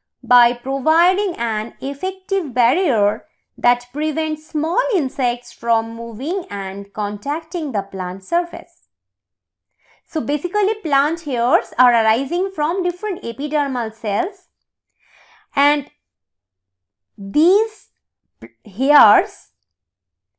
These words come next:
actually provide an effective barrier because these hairs prevents small insects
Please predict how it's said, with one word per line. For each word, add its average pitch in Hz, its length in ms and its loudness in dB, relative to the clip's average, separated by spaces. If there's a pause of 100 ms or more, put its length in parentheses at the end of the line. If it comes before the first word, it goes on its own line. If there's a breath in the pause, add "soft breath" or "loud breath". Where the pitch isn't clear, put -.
(360)
actually 381 580 2
provide 269 600 2
an 302 200 -2
effective 269 640 -6
barrier 202 680 -4 (720)
because 311 420 6
these 349 280 2
hairs 311 440 2
prevents 269 960 -4 (600)
small 339 540 2
insects 254 880 0